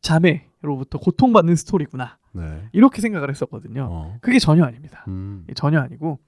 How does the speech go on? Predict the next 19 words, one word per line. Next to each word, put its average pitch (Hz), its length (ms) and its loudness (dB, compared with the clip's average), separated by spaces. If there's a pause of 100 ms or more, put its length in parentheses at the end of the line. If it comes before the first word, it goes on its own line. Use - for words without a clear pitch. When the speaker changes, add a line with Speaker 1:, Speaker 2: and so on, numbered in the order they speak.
(140)
Speaker 1:
이 233 400 2
다혜라는 208 640 4
친구는 190 500 -2
워낙 190 420 6
이게 147 340 0
어린 165 260 2
시절부터 170 340 -2
사회랑 220 300 2
단절이 170 380 2
돼 123 120 -14
있었잖아요. 135 540 -12 (200)
그러니까 - 160 -10
세상에, 254 560 2
사실 196 260 0
사회의 277 340 6
모든 180 320 -2
것이 233 220 2
무섭고 135 520 -6 (160)
새롭고 214 600 0